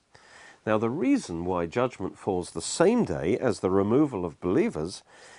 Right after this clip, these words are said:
is that actually they're the only reason why judgment is being held back. When Abraham interceded for Lot, he stood on the principle that it would not be righteous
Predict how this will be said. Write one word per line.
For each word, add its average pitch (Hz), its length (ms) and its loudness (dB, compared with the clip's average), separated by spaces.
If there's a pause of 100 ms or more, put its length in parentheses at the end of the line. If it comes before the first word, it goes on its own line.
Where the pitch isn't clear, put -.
(140)
is 170 200 4
that - 200 -2
actually 185 380 -4
they're 196 220 -2
the 170 160 -2
only 226 280 0
reason 131 560 -2
why 80 300 -2
judgment 139 560 -4
is 127 140 -2
being 123 320 0 (300)
held 139 300 0
back. 165 400 -4 (840)
When 101 160 4
Abraham 113 640 2
interceded 131 680 -2
for 90 160 -2
Lot, 80 380 0 (420)
he 120 120 -4
stood 175 320 4
on 214 160 4
the 190 80 -2
principle 98 640 -4
that 101 160 -6
it - 120 -4
would 143 220 -2
not 170 340 -2
be 180 180 -4
righteous - 720 -6